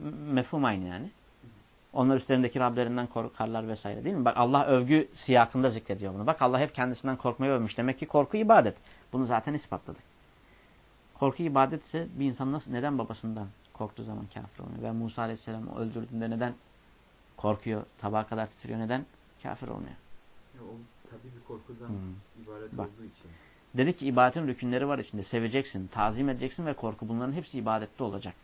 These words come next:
Speaker 1: E, bu adam, babasından korkan insan babasını seviyor, babasından korkuyor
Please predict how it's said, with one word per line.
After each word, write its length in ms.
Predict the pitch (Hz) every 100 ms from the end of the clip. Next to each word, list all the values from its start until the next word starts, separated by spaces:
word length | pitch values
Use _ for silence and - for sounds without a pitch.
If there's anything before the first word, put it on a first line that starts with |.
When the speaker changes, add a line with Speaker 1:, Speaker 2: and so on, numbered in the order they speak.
| - - - - - - -
Speaker 1:
E, 120 | 123
bu 100 | 135
adam, 280 | 147 139 101 - -
babasından 480 | 127 135 139 147 147
korkan 360 | 143 131 147
insan 260 | 127 135 131
babasını 340 | 117 110 107
seviyor, 420 | 101 117 143 156 165 - - - -
babasından 520 | 110 113 120 117 113
korkuyor 480 | 120 113 127 151